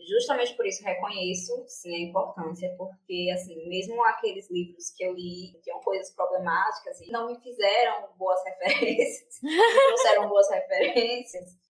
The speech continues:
eles foram os necessários pra me influenciar a gostar de, de ler, a continuar lendo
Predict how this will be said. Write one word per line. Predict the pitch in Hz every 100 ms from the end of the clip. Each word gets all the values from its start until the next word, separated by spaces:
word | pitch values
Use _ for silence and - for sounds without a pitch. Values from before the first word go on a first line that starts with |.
| _ -
eles | 190 202 220 220 240 - -
foram | 233 226 240 277 294 - -
os | 202 233
necessários | 233 247 277 - 226 214 226 254 -
pra | 247
me | 233 240
influenciar | 254 233 - 196 196 185 - -
a | 190 190
gostar | 160 - 220 196
de, | 202 -
de | 185 220
ler, | 190 180 - -
a | - - 233
continuar | 196 - 202 196 - 190
lendo | 190 180 208